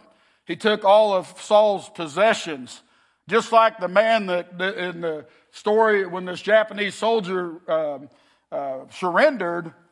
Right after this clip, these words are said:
the man that had this sword took his, his money, he took his sword, he took his rifle and bayonet,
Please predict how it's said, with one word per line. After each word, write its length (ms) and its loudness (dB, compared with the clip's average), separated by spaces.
the 100 -6
man 360 2
that 120 -4
had 300 2
this 160 -4
sword 560 0
took 260 -2
his, 440 -6
his 260 -10
money, 480 2
he 120 -6
took 300 -2
his 180 -6
sword, 580 0
he 140 -6
took 320 -4
his 400 -8
rifle 720 2
and 220 -10
bayonet, 720 0